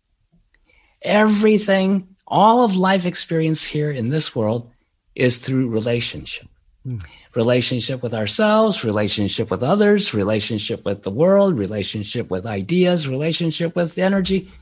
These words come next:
Speaker 1: Everything's a relationship. And through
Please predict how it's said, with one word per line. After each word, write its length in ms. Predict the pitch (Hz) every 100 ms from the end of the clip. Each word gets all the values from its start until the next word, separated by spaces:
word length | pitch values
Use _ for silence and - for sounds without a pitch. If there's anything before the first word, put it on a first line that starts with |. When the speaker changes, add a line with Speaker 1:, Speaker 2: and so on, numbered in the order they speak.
| - -
Speaker 1:
Everything's 540 | 170 175 180 180 170 156
a 60 |
relationship. 600 | 147 139 131 - 90 - - - _ - - - - - - -
And 440 | 147 151 147 143 -
through 720 | - 170 269 294 151 104